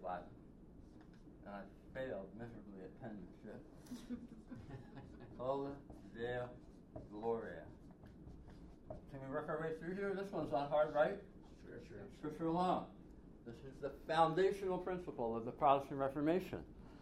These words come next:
Speaker 1: because medieval Roman Catholicism cited the authority of Scripture, but put on par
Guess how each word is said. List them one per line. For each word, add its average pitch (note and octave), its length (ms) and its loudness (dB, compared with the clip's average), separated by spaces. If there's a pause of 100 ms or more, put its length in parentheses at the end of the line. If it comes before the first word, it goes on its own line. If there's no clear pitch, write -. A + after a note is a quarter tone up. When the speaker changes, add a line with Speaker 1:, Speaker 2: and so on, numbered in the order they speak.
(140)
Speaker 1:
because D3 320 6 (420)
medieval F#3+ 840 8 (1300)
Roman A3 380 12
Catholicism C3+ 960 8 (600)
cited A#3 380 12
the F#3+ 160 8
authority E3+ 480 10
of C#3 60 -2 (100)
Scripture, C3+ 460 2
but D3 260 6
put G#3+ 300 10
on E3 320 10
par G3+ 680 10